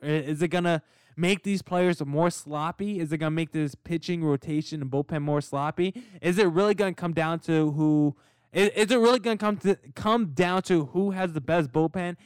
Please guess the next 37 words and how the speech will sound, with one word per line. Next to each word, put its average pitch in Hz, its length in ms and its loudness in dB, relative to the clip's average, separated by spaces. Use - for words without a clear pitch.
And 156 80 -4
are 165 220 4
the 175 80 -4
teams 190 320 0
with 147 240 0
the 202 80 0
best 165 360 -2
bullpen, 175 440 -2
are 147 120 0
they 170 160 -2
gonna 214 160 -2
be 208 80 0
the 185 120 2
ones 180 220 0
advancing? 175 540 -4
We'll 208 260 4
see. 233 320 -2
I, 151 300 -4
I'm 165 100 -2
very 196 280 4
curious 185 360 2
to 160 100 -8
see 165 340 -4
all 147 300 0
of 120 120 -4
this. 113 200 -8
But 135 180 -6
now 196 360 0
it's 185 140 -2
time 220 260 0
for 190 280 4
who 220 420 4
E 190 280 2
S 185 160 -2
P 170 180 -4
N 151 140 0
ranked 135 360 -2